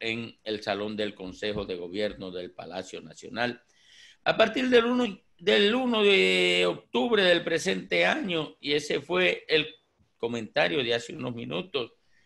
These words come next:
del doctor Ricardo Nieves, eh, se contempla la ampliación de los servicios presenciales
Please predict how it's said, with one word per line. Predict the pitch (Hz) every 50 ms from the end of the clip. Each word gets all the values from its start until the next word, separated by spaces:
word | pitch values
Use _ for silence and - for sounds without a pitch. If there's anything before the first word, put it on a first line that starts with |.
| _ - - _ _
del | _ 110 123 139 139
doctor | 131 123 117 - _ 127 135 135 131 123 123 - - - _ _ _ _ _ _
Ricardo | - 110 - - 135 131 131 127 - 139 131
Nieves, | 131 139 151 165 170 165 160 139 127 123 110 104 - - _ _ _ _ _ _ _ _ _ _ _ _ _ _ _ _ _
eh, | - 113 113 113 113 113 113 113 113 113 110 110 110 110 113 - - - _ _ _ _
se | - - 185 185
contempla | - 185 165 147 131 160 156 143 143 123 147 143 131 127
la | 123 123 120
ampliación | 120 113 104 113 113 110 107 - 135 143 131 127
de | 123
los | 120 117 110 -
servicios | 123 110 98 110 131 131 135 127 120
presenciales | - 120 113 - - 104 104 - 120 127 123 120 120 117 113